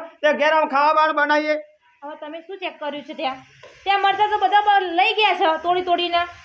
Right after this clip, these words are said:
Speaker 1: લઈ ગયા. મન તને તારો બાપો તને લઈ ગયો હોત ને અહીંથી તો સારું હતું.
Speaker 2: ભગવાન, શું કરવાનું ડોસાનું તમારે તો? હા, આંખો દુખાય છે.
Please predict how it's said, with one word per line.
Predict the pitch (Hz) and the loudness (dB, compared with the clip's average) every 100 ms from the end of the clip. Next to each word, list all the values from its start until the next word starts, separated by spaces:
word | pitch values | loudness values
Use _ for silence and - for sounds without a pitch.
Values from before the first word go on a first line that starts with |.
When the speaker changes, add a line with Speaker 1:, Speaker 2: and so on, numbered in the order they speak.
| - 185 | -14 -2
Speaker 1:
લઈ | 240 262 | 2 2
ગયા. | 214 240 170 | 4 2 2
મન | 165 190 | -2 -4
તને | 190 202 196 247 | -2 -2 0 0
તારો | 240 233 | 2 2
બાપો | 220 202 220 | 2 2 0
તને | 240 240 | 0 2
લઈ | 214 220 | 2 2
ગયો | 370 | 2
હોત | 440 415 | 0 0
ને | 381 | 0
અહીંથી | 214 190 | 0 0
તો | 226 | 0
સારું | 196 185 190 | 0 2 0
હતું. | 180 127 - _ _ 302 269 | -4 -8 -18 _ _ -20 -18
Speaker 2:
ભગવાન, | 220 226 226 240 247 | -16 -10 -8 -8 -10
શું | 240 311 | -14 -16
કરવાનું | 262 220 226 | -14 -12 -14
ડોસાનું | 214 208 - 208 220 | -16 -20 -18 -16 -16
તમારે | 208 214 202 | -16 -16 -16
તો? | 202 208 214 - - _ _ - - _ _ _ _ _ - - _ | -16 -18 -18 -20 -20 _ _ -20 -20 _ _ _ _ _ -20 -20 _
હા, | 233 240 254 240 _ _ _ | -16 -12 -12 -14 _ _ _
આંખો | 247 233 254 | -18 -16 -14
દુખાય | 240 240 240 | -16 -10 -10
છે. | 233 | -8